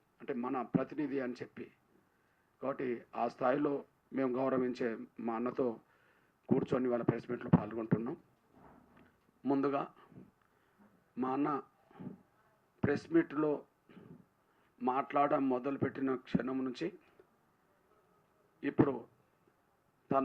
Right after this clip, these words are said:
అభిప్రాయాన్ని పూర్తి చేసే సమయం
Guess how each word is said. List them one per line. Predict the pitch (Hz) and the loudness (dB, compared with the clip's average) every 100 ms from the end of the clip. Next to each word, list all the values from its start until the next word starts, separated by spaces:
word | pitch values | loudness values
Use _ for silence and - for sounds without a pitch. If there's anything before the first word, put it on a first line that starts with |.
| 123 | 2
అభిప్రాయాన్ని | 147 - 160 160 160 165 151 - _ - - _ _ _ _ _ _ _ _ _ _ _ | 0 0 4 4 6 4 4 -4 _ -20 -20 _ _ _ _ _ _ _ _ _ _ _
పూర్తి | 143 165 165 147 | 4 4 0 2
చేసే | 147 - 143 - - _ _ - - | 2 4 0 0 -8 _ _ -12 -4
సమయం | 123 135 | -2 0